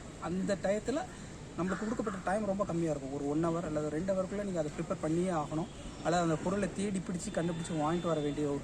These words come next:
சூழல் இருக்கலாம். அந்த மாதிரியான சார-, தருணத்துல உங்களோட சாப்பாடு அப்படிங்கிற விஷயத்தை நீங்க கண்டிப்பா மறந்து தான் ஆகணும். இது வந்து எல்லா உதவி இயக்குனர்களுக்குமே இருக்கிற ஒரு அடிப்படையான பிரச்சனைகள் தான்.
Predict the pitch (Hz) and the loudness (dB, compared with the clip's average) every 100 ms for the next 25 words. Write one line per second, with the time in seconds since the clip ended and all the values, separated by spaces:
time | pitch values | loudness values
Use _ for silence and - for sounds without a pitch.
0 | - 151 139 123 123 120 - - - 135 | -2 -2 -2 -4 -6 -6 -8 -10 -8 -4
1 | 147 165 165 156 151 151 156 151 - 156 | 0 2 2 2 0 0 0 0 0 0
2 | 170 160 160 214 - - - 165 151 - | 0 0 -2 -4 -8 -10 0 2 2 2
3 | 170 202 208 196 170 160 147 156 190 175 | 2 4 4 4 2 2 0 -2 0 0
4 | 151 143 160 151 131 160 160 135 123 - | 0 -2 -2 -2 -2 -2 -2 -2 -4 -8
5 | - - - 156 170 196 160 147 185 214 | -10 -12 -10 0 0 2 2 2 6 6
6 | 214 185 190 214 202 196 180 175 175 208 | 6 4 2 0 0 -2 -2 -2 -2 -2
7 | 196 202 190 160 160 - 170 170 - 143 | 0 0 0 2 2 0 0 0 0 -4
8 | 151 135 127 - | -4 -6 -6 -6